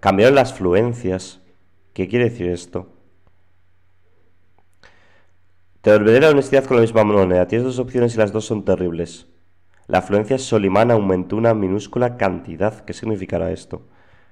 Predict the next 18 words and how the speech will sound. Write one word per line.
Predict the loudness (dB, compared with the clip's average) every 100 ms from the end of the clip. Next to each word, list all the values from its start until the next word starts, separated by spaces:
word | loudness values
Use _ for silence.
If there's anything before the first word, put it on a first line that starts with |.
| _ _ _ _
Opción | -6 2 4
uno. | 6 4
Te | 2
rindes | 2 0 -2
y |
te | 2
llevamos | 4 4 2
con | -2 -2
mi |
empleador | -2 0 2 2 2
para | 0 -2
que, | 0
bueno, | 0 -2
experimente | -4 -4 -2 -2
contigo | -4 -4 -4 -4
y |
te | -4
diseccione. | -8 -8 -12 -6 -2 -2